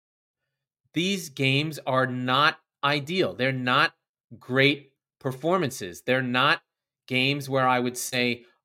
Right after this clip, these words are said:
"Oh, United are back." In fact, United are consistent. Um, United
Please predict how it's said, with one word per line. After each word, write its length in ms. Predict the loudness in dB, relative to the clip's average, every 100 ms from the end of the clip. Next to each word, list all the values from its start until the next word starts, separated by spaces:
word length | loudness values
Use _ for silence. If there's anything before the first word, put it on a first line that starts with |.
| 2
"Oh, 240 | 4 4
United 480 | 2 0 0 0 0
are 100 | 0
back." 360 | 2 2 0 _ _ _
In 140 | -12 -4
fact, 420 | 2 2 2 -10 _ _
United 400 | -6 0 2 2
are 100 | 2
consistent. 720 | 0 -4 -4 -4 -4 -6 -8 -10 _ _ _ _ -8
Um, 540 | -4 -2 -2 -4 -10 _ _ _ _ _ _ _ _ _ _ -10
United 600 | -6 0 2 2 0